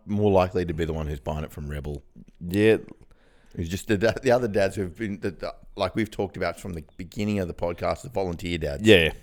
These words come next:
Speaker 1: Might be looking at it as, "Look, it's a time to have a bit of a tools down."
Speaker 2: Yeah, tools down.
Speaker 1: Just let
Speaker 2: Tools
Speaker 1: it, just
Speaker 2: down.
Speaker 1: let it go.
Speaker 2: Um, yeah, it's an interesting, but I know, you know, you and I have both sort of talked about it, that we go,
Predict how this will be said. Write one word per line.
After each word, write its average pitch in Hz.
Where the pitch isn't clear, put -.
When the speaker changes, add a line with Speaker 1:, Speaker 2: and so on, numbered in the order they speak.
Speaker 1:
Might 147
be 135
looking 117
at 113
it -
as, 107
"Look, 117
it's 107
a 107
time 110
to 107
have 104
a 101
bit 104
of 98
a 95
tools 120
down." 196
Speaker 2:
Yeah, 120
tools 127
down. 165
Speaker 1:
Just -
let 113
Speaker 2:
Tools 165
Speaker 1:
it, -
just 175
Speaker 2:
down. 110
Speaker 1:
let 120
it 113
go. 151
Speaker 2:
Um, 190
yeah, 151
it's -
an 110
interesting, 120
but -
I 156
know, 117
you 107
know, 90
you 107
and 98
I 101
have 101
both 101
sort 92
of 78
talked 80
about 76
it, 76
that 78
we 87
go, 87